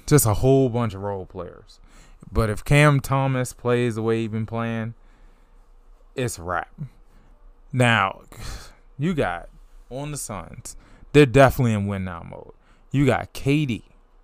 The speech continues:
Chris Paul, Devin Booker,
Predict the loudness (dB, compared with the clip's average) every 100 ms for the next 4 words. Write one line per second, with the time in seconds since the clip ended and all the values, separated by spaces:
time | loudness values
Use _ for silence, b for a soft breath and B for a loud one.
0 | _ _ _ _ -16 -4 0 0 -2 -6
1 | -8 -18 -20 _ _ _ _ _ _ -6
2 | 2 4 6 4 0 -6 -18 -20